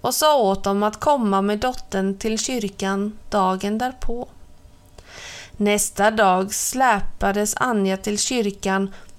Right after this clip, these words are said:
trots att hon protesterade högljutt och sa att hon måste sy knappar och spetsar på sin älsklingsjacka. Prästen hade bett ett antal bybor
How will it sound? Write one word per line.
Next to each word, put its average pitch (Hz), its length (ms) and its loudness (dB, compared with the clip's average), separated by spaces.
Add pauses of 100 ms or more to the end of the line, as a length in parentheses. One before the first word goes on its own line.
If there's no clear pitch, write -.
trots 277 760 -2
att 214 220 0
hon 202 140 0
protesterade 190 960 0
högljutt 196 840 0 (300)
och - 180 0
sa 185 360 4
att 180 160 0
hon 202 140 2
måste 196 360 0
sy 202 180 0
knappar 202 720 0
och 220 80 -2
spetsar 190 800 0 (120)
på 240 120 -2
sin 277 260 -4
älsklingsjacka. 196 1160 0 (960)
Prästen 214 600 2
hade 247 300 2
bett 196 420 0
ett - 280 -4
antal 240 500 2
bybor 196 720 2